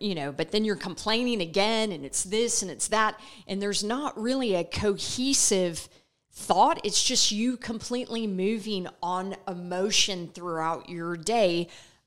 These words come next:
I don't believe that's the life to live. And I don't believe that's the life that the Lord wants us to live too. We are not to be emotional beings that much. I mean, of course, yes, we have emotions,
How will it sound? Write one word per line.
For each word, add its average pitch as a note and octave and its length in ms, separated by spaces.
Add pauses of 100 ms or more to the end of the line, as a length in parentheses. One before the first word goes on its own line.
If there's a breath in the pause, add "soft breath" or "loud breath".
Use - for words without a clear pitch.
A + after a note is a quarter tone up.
I B3+ 120
don't F#4 220
believe F#3+ 420
that's F#3 360
the F#3+ 100
life E3+ 640 (420)
to - 180
live. F#3 520 (240 loud breath)
And F#3+ 120
I C4 140
don't G#4+ 160
believe F#3+ 300
that's F#3+ 320
the G3 60
life F3 280
that F3+ 180
the F#3 60
Lord G#3 340
wants F3 320
us F3+ 180
to - 120
live E3+ 240
too. C#4 260
We B3+ 220
are A3 100
not F#3+ 440
to G3+ 120
be E3+ 520 (420 soft breath)
emotional F#3+ 600
beings G#3 400
that D#3 140
much. D3+ 200
I G#3 40
mean, A#3 140
of - 140
course, - 380
yes, A3+ 260
we G#3 100
have A3+ 300
emotions, D3+ 800